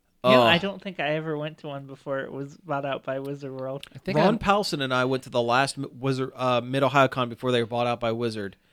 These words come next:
Speaker 2: and it was at a Hyatt instead of the Greater Columbus Convention
Speaker 3: Convention Center.
Speaker 2: Center, and it was the best time.
Speaker 1: Nice.
Speaker 2: 'Cause it was, they basically took over, like,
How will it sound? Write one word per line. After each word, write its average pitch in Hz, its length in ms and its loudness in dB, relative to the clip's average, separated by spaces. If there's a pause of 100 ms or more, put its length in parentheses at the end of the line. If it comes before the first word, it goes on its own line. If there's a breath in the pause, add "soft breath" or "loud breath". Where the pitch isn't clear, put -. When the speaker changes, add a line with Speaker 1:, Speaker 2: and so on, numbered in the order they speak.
(160)
Speaker 2:
and 123 80 -12
it 123 40 -6
was 117 100 -6
at 120 100 2
a 104 60 2
Hyatt 117 500 4 (120)
instead 117 340 -2
of 113 180 -2
the 113 460 2
Greater 120 320 2
Columbus 113 600 -6
Convention 113 320 -2
Speaker 3:
Convention 110 160 -6
Center. 113 200 0
Speaker 2:
Center, 101 160 0 (380 soft breath)
and 120 200 0
it 143 100 4
was 139 340 0 (160)
the 131 260 4
best 120 460 2
time. 98 480 -2 (360)
Speaker 1:
Nice. 147 280 0
Speaker 2:
'Cause 156 160 4
it 156 100 6
was, 151 400 4
they 165 160 6
basically 151 640 4
took - 280 0
over, 127 560 4
like, 123 440 0